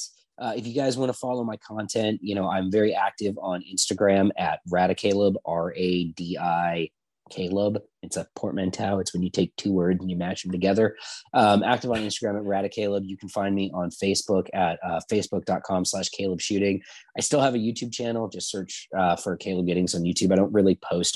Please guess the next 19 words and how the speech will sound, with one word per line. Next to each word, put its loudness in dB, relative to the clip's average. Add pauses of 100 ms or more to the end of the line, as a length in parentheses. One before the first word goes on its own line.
on 2
it -2
much. -2 (320)
Um, 2
and 0
then 2 (320)
go 4 (160)
to, -4
uh, -6
tactical -8
life 2
dot -2
com. 0
That's -4
tactical 0
dash 2
life 0
dot 0
com. 0